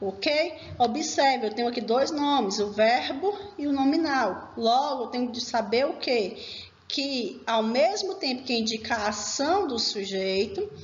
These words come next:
esse tipo de predicado informa sua qualidade ou estado. Ele indica uma ação do sujeito e ele indica também uma qualidade ou um estado.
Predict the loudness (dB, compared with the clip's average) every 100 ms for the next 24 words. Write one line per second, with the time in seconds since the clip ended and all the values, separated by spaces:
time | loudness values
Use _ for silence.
0 | -16 -18 -10 0 2 2 -2 -6 -6 -4
1 | -2 -2 -4 -2 0 0 0 2 4 4
2 | 2 0 0 2 2 0 0 0 -2 -2
3 | 0 2 2 0 -2 -4 -4 -4 -8 -2
4 | 0 0 0 -4 -10 -12 -18 -20 -12 0
5 | 0 2 0 -2 -4 -2 0 0 0 -6
6 | -4 -4 -4 -4 0 2 2 0 -8 -18
7 | -20 -6 -2 0 0 0 -2 -2 -2 0
8 | 2 2 2 0 0 0 -2 -4 0 0
9 | 0 0 0 0 -2 -4 -6 -4 -2 -4
10 | -6